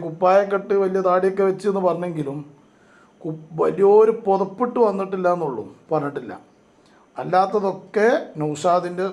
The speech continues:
കാട്ടുകള്ളനെ സംബന്ധിച്ചാണ് ഈ പറയുന്നത് എന്ന് ഏത് മൂക്ക്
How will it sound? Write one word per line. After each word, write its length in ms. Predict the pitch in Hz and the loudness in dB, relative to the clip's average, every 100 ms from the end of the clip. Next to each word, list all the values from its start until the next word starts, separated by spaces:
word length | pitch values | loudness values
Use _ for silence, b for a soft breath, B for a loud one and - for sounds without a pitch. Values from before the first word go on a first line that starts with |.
| 190 | 0
കാട്ടുകള്ളനെ 600 | 156 160 190 190 180 180 170 | 2 2 2 2 2 0 -2
സംബന്ധിച്ചാണ് 640 | 165 156 147 143 156 147 151 | -4 -4 -6 -4 -4 -2 -4
ഈ 40 | 156 | -4
പറയുന്നത് 540 | 151 143 160 175 180 175 160 | -4 -2 -2 -2 -2 -2 -2
എന്ന് 200 | 151 151 156 156 B B B B B 151 160 | -2 -2 -6 -10 B B B B B 0 4
ഏത് 580 | 196 226 247 269 294 294 294 | 6 8 8 6 4 2 2
മൂക്ക് 300 | 262 247 233 | 2 0 -4